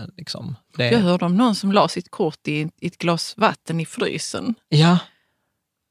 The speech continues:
Speaker 2: Så då gick det liksom inte att komma åt förrän det hela det här hade tinat upp. Och då hade man fått tid att tänka, vill jag verkligen ha det här,
Speaker 1: Ja.
Speaker 2: den här
Speaker 1: Ja,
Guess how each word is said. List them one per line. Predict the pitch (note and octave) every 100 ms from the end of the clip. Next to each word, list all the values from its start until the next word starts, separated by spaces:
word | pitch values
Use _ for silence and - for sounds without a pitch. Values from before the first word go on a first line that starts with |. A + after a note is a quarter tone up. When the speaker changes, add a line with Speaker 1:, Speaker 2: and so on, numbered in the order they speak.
| _ -
Speaker 2:
Så | A3+
då | G#3+ -
gick | G3 F#3 -
det |
liksom | G3 - A3
inte | A#3
att | -
komma | A3 G3+ E3
åt | - -
förrän | E3+ E3+ G#3+ -
det | F#3+
hela | G3+ G3 E3
det |
här | F3+ F3+
hade | E3 E3
tinat | - F3+ D#3+ E3+ -
upp. | E3+ - -
Och |
då | F#3+
hade | F3+ E3
man | E3
fått | - F3+
tid | - A#3 F3+
att | -
tänka, | F#3+ G3+ - - D#2 -
vill | E3+
jag | F3
verkligen | F3 F3 F3 F3
ha | A#3+ A#3+
det | -
här, | A#3 D#3+ -
Speaker 1:
Ja. | D3 -
Speaker 2:
den | G3+
här |
Speaker 1:
Ja, | G#3